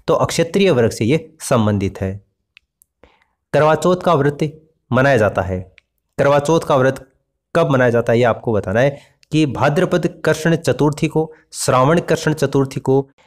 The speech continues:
वैशाख कृष्ण चतुर्थी को या कार्तिक कृष्ण चतुर्थी को करवा चौथ का व्रत कब मनाया जाता है। देखिए, करवा चौथ का व्रत क्यों मनाते हैं? देखिए, सुहागिन जो स्त्रियां होती हैं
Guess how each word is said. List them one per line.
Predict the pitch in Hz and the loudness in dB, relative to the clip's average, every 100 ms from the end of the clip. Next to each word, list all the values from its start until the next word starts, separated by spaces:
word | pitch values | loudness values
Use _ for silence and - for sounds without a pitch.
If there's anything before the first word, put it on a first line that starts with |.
| _ | _
वैशाख | 113 151 151 175 175 | 0 0 2 2 2
कृष्ण | 156 147 143 151 | 0 -2 0 0
चतुर्थी | 147 123 139 - | 0 0 0 -2
को | 123 139 139 _ | -2 -2 -2 _
या | 135 139 | 0 0
कार्तिक | 131 120 120 120 156 160 151 _ | 0 2 2 0 -4 -4 -8 _
कृष्ण | 135 135 139 135 135 | -2 0 0 0 -2
चतुर्थी | - 123 143 135 - | -4 0 0 0 -2
को | 101 95 - _ _ _ _ - _ _ _ _ _ _ _ _ _ _ _ | -4 -6 -6 _ _ _ _ -20 _ _ _ _ _ _ _ _ _ _ _
करवा | 127 131 | 0 2
चौथ | 131 143 151 | 0 0 -2
का | - 135 | 0 2
व्रत | 113 113 131 113 _ | 2 0 -4 -10 _
कब | 143 | -2
मनाया | 110 101 | 0 0
जाता | 95 92 95 | 0 -2 -2
है। | 92 92 - _ _ | -4 -6 -12 _ _
देखिए, | 127 151 | -2 0
करवा | 160 143 135 | 0 0 2
चौथ | 131 156 | 0 -2
का | 151 147 | 0 0
व्रत | 143 147 | 0 -2
क्यों | 135 | -2
मनाते | 131 127 127 135 | 0 2 0 0
हैं? | 139 147 _ _ - | -2 -4 _ _ -6
देखिए, | 143 175 | -2 0
सुहागिन | - 123 113 110 170 | 0 0 2 2 0
जो | 170 165 | 2 0
स्त्रियां | - 123 123 139 | 0 0 2 2
होती | 107 - | 0 -2
हैं | 101 | -4